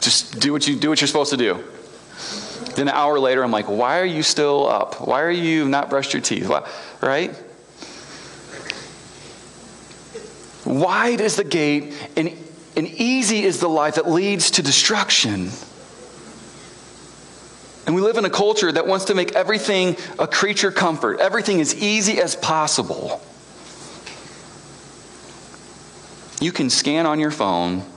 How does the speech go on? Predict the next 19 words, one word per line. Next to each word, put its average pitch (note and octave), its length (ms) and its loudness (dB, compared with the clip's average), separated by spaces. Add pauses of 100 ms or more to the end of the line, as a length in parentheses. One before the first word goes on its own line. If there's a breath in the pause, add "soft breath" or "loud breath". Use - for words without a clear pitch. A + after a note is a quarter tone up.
(140)
a F2 80 -4
little A2+ 240 2
picture, F#2 640 -2
and G2 120 0
it F2+ 60 -2
takes - 220 0
you C#3 60 2
to C3 160 0
our B2+ 80 2
website, E2 460 0
and F#2+ 100 -2
you G#2 60 -4
can - 100 -2
fill A2 300 0
out - 80 -4
information F#2+ 440 -2
from F2 320 -2
your D#2+ 100 -4
phone. - 280 -6